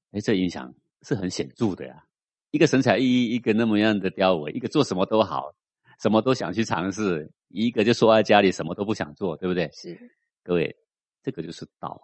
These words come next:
Speaker 1: 就是那一股能量。那股能量强盛的时候，阳气、阳刚的时候，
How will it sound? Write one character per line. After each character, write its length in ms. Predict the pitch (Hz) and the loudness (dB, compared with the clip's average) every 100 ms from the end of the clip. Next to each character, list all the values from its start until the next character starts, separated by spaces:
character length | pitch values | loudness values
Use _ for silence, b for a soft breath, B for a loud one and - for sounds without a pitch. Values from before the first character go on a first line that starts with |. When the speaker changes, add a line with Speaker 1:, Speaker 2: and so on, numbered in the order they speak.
| _ | _
Speaker 1:
就 120 | - | -12
是 100 | 82 | -8
那 160 | 85 82 | -6 -6
一 40 | |
股 180 | 82 - | -8 -16
能 180 | 76 65 | -18 -14
量。 180 | 71 73 64 - _ _ _ - | -12 -12 -16 -20 _ _ _ -12
那 100 | 107 | -8
股 80 | |
能 180 | 80 78 | -6 -4
量 220 | 90 80 - | -4 -4 -10
强 280 | - - 80 | -18 -12 -10
盛 280 | - - 67 - _ | -4 -4 -6 -14 _
的 100 | - | -18
时 200 | - 71 | -14 -12
候， 300 | 73 69 _ _ _ _ _ _ _ _ - | -10 -12 _ _ _ _ _ _ _ _ -14
阳 260 | 80 76 | -10 -8
气、 460 | 80 - 95 69 69 _ | -8 -8 -8 -8 -16 _
阳 180 | - 71 - | -20 -18 -10
刚 200 | 78 73 | -8 -8
的 80 | 71 | -14
时 200 | - 62 | -16 -16
候， 260 | 69 65 | -14 -16